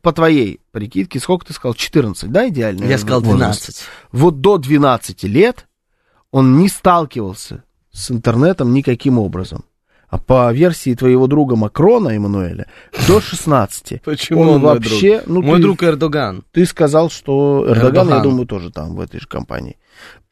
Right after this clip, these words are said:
Speaker 1: Э, до шестнадцати лет вообще не знал, что такое интернет, и вдруг в шестнадцать ему дают его. Причём не так, как, э,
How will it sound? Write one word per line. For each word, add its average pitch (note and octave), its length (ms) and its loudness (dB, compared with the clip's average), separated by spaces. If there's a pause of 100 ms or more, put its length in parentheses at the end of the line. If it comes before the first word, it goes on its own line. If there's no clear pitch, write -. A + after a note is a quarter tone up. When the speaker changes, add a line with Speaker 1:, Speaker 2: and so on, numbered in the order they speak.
(160)
Speaker 1:
Э, C#3+ 440 4 (520)
до D#3+ 220 2
шестнадцати - 540 -4
лет B3 220 -2
вообще C#3 520 0
не D3+ 120 2
знал, D#3 360 2
что - 180 -12
такое D3 260 0
интернет, D3+ 380 2
и D#3+ 40 -2
вдруг E3+ 280 2
в - 80 -12
шестнадцать F3 580 0 (300)
ему G3 320 4
дают E3+ 420 2
его. B2 360 0
Причём F#3 460 2
не E3+ 100 2
так, E4 220 2
как, - 300 -2
э, E3+ 380 4